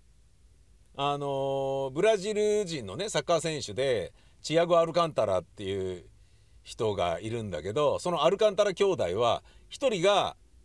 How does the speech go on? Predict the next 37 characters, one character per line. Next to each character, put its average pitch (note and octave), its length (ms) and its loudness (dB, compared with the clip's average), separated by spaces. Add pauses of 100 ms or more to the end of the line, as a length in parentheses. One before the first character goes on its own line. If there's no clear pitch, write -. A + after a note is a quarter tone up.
(200)
え A#2 520 -2
ー - 40 -8
と、 D#3+ 80 -4
ま C#3+ 60 0
あ、 A#2 40 -2
バ D3+ 140 4
ル F#3+ 80 2
セ G#3 100 2
ロ E3+ 160 2
ナ F#2 200 -4
っ - 20 -16
て - 120 -12
い - 40 -4
う F#2 40 -4
僕 B2 220 -4
の A2+ 80 -6
好 - 60 -8
き A2+ 120 -10
な F2+ 100 -6
サ G2+ 100 -4
ッ F2 60 -6
カ A2+ 120 -2
ー G2 60 -2
チ G#2+ 140 -10
ー F2+ 100 -8
ム D2+ 80 -14
に D#2 100 -14
ね、 E3+ 160 -10 (420)
あ F#2+ 140 -6
の、 F2+ 140 -6
入 A2 140 -2
っ E2 40 -10
て - 160 -14
い C#2+ 100 -12
た G2+ 140 -6
の D#2+ 140 -12
で、 A#2 340 0